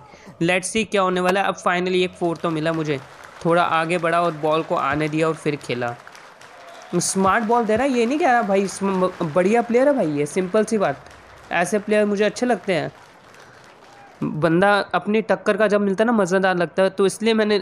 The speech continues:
mention किया था how to, इसको ही pro player को ही ऐसे ही आउट करके दिखाऊंगा Guys। common भास्कर रख के यहाँ पे चार ball दस run हो चुके हैं, अभी हमारी दो बॉलें और बची हुई है। Perfect shot लुआ, एक और चौका चला गया यहाँ पे,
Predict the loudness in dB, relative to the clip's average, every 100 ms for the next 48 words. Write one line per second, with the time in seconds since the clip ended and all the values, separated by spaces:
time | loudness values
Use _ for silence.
0 | 0 0 0 0 0 2 2 2 2 2
1 | -2 0 -4 0 2 2 0 2 2 2
2 | 2 4 2 4 2 2 2 2 0 0
3 | 2 2 2 2 0 -2 -2 0 0 0
4 | 0 -2 0 -2 0 -4 -4 -8 -20 -4
5 | 0 2 0 -4 0 0 2 0 -2 0
6 | -2 -2 -4 -4 -4 -6 -4 -4 -2 -4
7 | 0 0 0 2 0 2 2 2 2 0
8 | 0 0 0 0 0 -2 -2 -6 -20 -6
9 | 0 0 2 -2 2 0 0 0 0 2
10 | 0 2 0 -2 -2 0 -2 0 0 2
11 | 0 0 -4